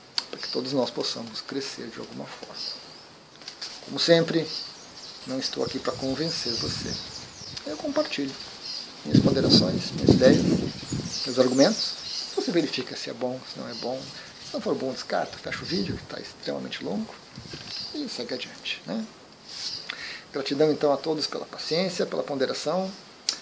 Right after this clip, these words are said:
Fiquem à vontade pra comentar, pra compartilhar, pra trazer suas experiências. É, é muito enriquecedor pras pessoas. Eu espero que as pessoas realmente leiam os comentários. Temos coisas muito boas.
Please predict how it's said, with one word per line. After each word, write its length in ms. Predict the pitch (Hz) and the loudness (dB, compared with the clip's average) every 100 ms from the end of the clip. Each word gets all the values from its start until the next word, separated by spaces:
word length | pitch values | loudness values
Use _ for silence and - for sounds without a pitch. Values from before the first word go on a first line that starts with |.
| - | -8
Fiquem 220 | - 165 175 | -8 0 2
à 20 | |
vontade 600 | 139 131 143 180 180 165 | 2 8 12 12 12 6
pra 240 | - 73 - - - - - - - - - - - - - - - - | -2 -4 -4 -14 -20 -20 -20 -20 -20 -20 -14 -10 -10 -12 -18 -20 -20 -6
comentar, 640 | - 123 - 175 196 180 | -2 -2 12 12 12 8
pra 160 | 165 147 | 2 -2
compartilhar, 800 | - 120 123 - 139 135 156 143 | -4 -4 -4 -4 2 4 6 4
pra 120 | 139 | 0
trazer 360 | - 135 143 139 | -2 -2 0 0
suas 200 | 143 131 | 0 -2
experiências. 760 | - 131 123 139 143 - 80 - - - - | -4 -4 -2 -2 -2 -6 -10 -10 -12 -12 -10
É, 180 | - - - | -8 -8 -6
é 40 | |
muito 360 | 135 147 170 165 | 0 4 4 4
enriquecedor 720 | 135 151 127 135 120 127 143 | 0 0 0 0 2 4 4
pras 160 | 143 - | 2 -6
pessoas. 480 | 123 - 135 139 135 | -2 0 2 2 2
Eu 80 | |
espero 400 | 127 - - - | 0 2 2 2
que 80 | 151 | 0
as 80 | - | -2
pessoas 320 | 131 - 143 | -2 0 0
realmente 360 | 135 139 - - - - | 2 0 -2 -6 -10 0
leiam 440 | 131 135 151 160 127 | 12 12 12 8 4
os 120 | - | -2
comentários. 720 | - 123 104 113 123 131 123 | -4 -4 -2 0 2 0 -2
Temos 220 | 139 139 | -4 -4
coisas 260 | - 135 123 | -2 0 0
muito 380 | 127 131 143 113 | 0 0 0 -2
boas. 720 | 113 123 123 - - - | -2 -2 -2 -8 -8 -8